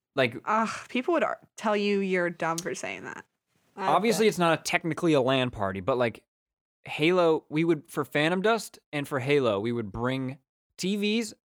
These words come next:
Speaker 1: and consoles and connect by the thing, and it was a blast. And Switch gives me those feelings of, like,
Speaker 2: Yeah,
Speaker 1: "I brought my
Speaker 2: okay.
Speaker 1: Switch, you guys all brought your Switches, let's
Speaker 2: I
Speaker 1: just"
Speaker 2: feel like people wouldn't count it, though.
Speaker 1: Okay, fine. Claimed to understand the end of BioShock Infinite.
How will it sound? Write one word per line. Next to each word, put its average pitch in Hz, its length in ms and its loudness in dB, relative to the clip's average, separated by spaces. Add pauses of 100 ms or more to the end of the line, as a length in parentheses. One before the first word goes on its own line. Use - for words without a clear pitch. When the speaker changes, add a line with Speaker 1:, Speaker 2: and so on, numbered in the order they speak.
(140)
Speaker 1:
and 139 140 -6
consoles 143 500 -2
and 117 160 -8
connect 127 380 -8
by 123 100 -2
the 110 80 -8
thing, 92 440 -6
and 113 160 -6
it - 80 -12
was 120 160 -4
a 113 40 -4
blast. 101 520 -2
And 117 180 -4
Switch - 520 -4 (280)
gives 135 160 2
me 120 120 -4
those 104 220 0
feelings - 520 -12
of, 107 120 -8
like, 113 140 2
Speaker 2:
Yeah, 202 280 -2 (180)
Speaker 1:
"I - 100 2
brought 143 220 4
my 147 60 2
Speaker 2:
okay. 170 80 -2
Speaker 1:
Switch, 196 300 2
you 120 80 -4
guys 131 200 4
all 139 100 4
brought 143 180 4
your 143 60 0
Switches, 156 460 -2
let's 160 160 0
Speaker 2:
I 269 80 4
Speaker 1:
just" 190 60 -2
Speaker 2:
feel 339 100 4
like 330 160 2
people 269 240 0
wouldn't 214 240 0
count 165 320 -4
it, - 120 -10
though. - 240 -10 (220)
Speaker 1:
Okay, 120 260 0
fine. - 340 -10 (480)
Claimed 196 380 2
to 240 120 2
understand 185 560 4
the 220 100 2
end 127 320 4
of 123 120 0
BioShock 110 560 4
Infinite. 120 400 -6